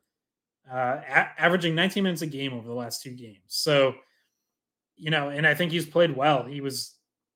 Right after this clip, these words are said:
on the ice for four of the Bruins' goals on Saturday. Thought he had another pretty good game on Wednesday. Um, again, another guy where it's like,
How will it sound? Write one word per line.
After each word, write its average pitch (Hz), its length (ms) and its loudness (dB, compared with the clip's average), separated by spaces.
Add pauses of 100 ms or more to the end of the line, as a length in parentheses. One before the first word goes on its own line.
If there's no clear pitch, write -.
(140)
on 151 160 2
the 175 140 4
ice 165 200 4
for - 180 -12 (240)
four 151 200 4
of 165 100 2
the 156 60 -6
Bruins' 156 280 -2
goals 147 320 -2
on 139 120 -6
Saturday. 147 720 -4 (480)
Thought 139 120 0
he 147 60 4
had 147 120 6
another 143 320 2
pretty 156 380 -4
good 147 220 -2
game 143 260 0
on 127 160 -2
Wednesday. 143 760 -4 (580)
Um, 127 680 -2 (1300)
again, 156 460 4
another 156 280 4
guy 147 220 4
where 147 80 2
it's 143 140 -4
like, 139 280 -4